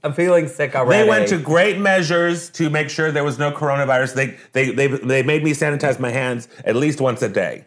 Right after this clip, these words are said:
Speaker 1: Did they spray y'all down with Clorox,
Speaker 2: No.
Speaker 1: like, as you were there?
Speaker 2: No. I gotta say, there's worse places to be quarantined than a cruise ship.
Speaker 1: Oh, I hate, no offense, I know you do one yearly, but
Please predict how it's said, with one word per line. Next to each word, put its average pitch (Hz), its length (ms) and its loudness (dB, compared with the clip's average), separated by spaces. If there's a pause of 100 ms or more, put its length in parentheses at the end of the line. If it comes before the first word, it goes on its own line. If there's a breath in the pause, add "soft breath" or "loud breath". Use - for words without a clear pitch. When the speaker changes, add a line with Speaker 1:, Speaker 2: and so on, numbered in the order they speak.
Speaker 1:
Did 120 100 -4
they 123 100 -2
spray 120 300 -4
y'all 131 120 0
down 123 180 -2
with 113 100 -4
Clorox, 123 640 -2
Speaker 2:
No. 139 160 -2
Speaker 1:
like, 113 400 2
as 127 140 2
you 117 80 4
were 110 100 2
there? 107 400 0
Speaker 2:
No. 131 600 -6
I 147 80 0
gotta 180 200 0
say, 147 220 2
there's 123 240 0
worse 131 260 0
places 104 520 -4
to 101 100 -6
be 90 240 -6
quarantined 87 720 -6
than 90 160 -8
a 78 40 -10
cruise 82 280 -8
ship. - 320 -12 (200)
Speaker 1:
Oh, 151 120 0
I 147 500 -2
hate, 131 640 -2
no 123 180 -8
offense, 113 480 -8
I 107 40 -6
know 104 120 -10
you 104 140 -8
do 101 120 -6
one 95 200 -12
yearly, 90 360 -6
but 98 240 -6